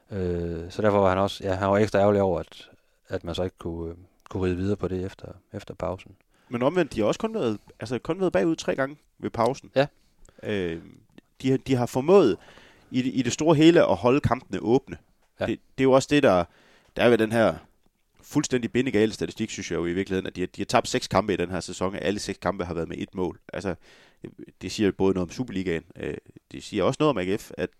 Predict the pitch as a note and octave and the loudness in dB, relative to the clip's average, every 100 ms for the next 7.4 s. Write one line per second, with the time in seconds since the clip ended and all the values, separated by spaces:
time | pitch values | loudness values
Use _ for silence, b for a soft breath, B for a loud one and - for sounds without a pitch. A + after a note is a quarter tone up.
0 | _ D#2+ G#2 D3+ C#3 B2 E3+ - - A#2+ | _ 0 4 4 2 2 -2 -2 -10 -8
1 | - A#2+ A#2 A2 - C#3+ - - F2+ G2+ | -4 -2 -4 -4 -4 -4 -4 -8 -6 -2
2 | F2+ A2+ C#3+ C#3+ C3+ C3 F2 G2 G2+ G2 | 2 2 0 -2 4 4 4 0 0 -2
3 | A#2 F#2+ G2 F#2 G#2 G2 D#2+ - b b | -2 0 -2 -2 -2 -4 -6 -16 b b
4 | b b b - F2 E2 C#2 A#1+ _ _ | b b b -2 0 0 -4 -14 _ _
5 | _ A2 G2+ G2 A#2+ C3+ - F#2+ G2+ A#2+ | _ -2 -2 0 2 0 -2 -4 0 2
6 | A2 D#2+ - - A2+ A2+ A2 G2+ G2 A2+ | 2 0 -4 -10 -6 -4 -2 0 0 0
7 | - G#2 A#2 D#2+ | -2 -2 0 -2